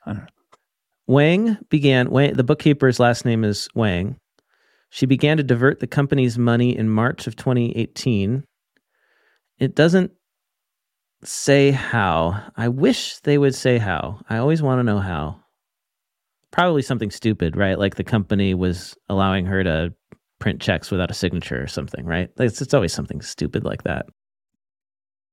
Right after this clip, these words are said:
Speaker 2: I got a good one to close us out, David.
Speaker 1: All right.
Speaker 2: Well, and we got some listener mail, so we'll get to that too. Um, but I
Speaker 1: Perfect.
Speaker 2: wanted to highlight this. So, um,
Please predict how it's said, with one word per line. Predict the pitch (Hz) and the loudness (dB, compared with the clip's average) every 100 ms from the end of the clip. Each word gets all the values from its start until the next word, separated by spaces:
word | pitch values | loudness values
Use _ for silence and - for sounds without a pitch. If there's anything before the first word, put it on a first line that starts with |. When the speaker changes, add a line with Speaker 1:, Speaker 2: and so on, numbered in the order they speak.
| - | -4
Speaker 2:
I | 151 | 0
got | 151 143 | 2 2
a | |
good | 123 131 | 0 -2
one | 120 110 | -2 -4
to | - | -6
close | 104 120 104 | -6 -4 -4
us | 101 - | -2 0
out, | 107 | -2
David. | 104 85 82 98 110 - _ _ _ - | 0 -2 -2 -4 -6 -12 _ _ _ -2
Speaker 1:
All | |
right. | 147 151 _ _ _ _ _ _ - | -2 -2 _ _ _ _ _ _ -2
Speaker 2:
Well, | 120 | 2
and | 123 | 2
we | 143 | 2
got | 143 | 0
some | - | -2
listener | 120 - 107 | -4 -4 -4
mail, | 101 | -4
so | 82 104 | -6 -6
we'll | |
get | 98 | -6
to | 95 | -4
that | 87 85 | -4 -4
too. | 98 85 - | -6 -4 -4
Um, | 101 98 | -2 0
but | 110 | 2
I | |
Speaker 1:
Perfect. | 120 | 4
Speaker 2:
wanted | 127 | 2
to | 101 | 2
highlight | 113 104 98 | 2 0 0
this. | 98 82 - _ _ _ _ | -4 -4 -10 _ _ _ _
So, | - 120 110 | 0 2 2
um, | 117 110 110 - | 0 0 0 -4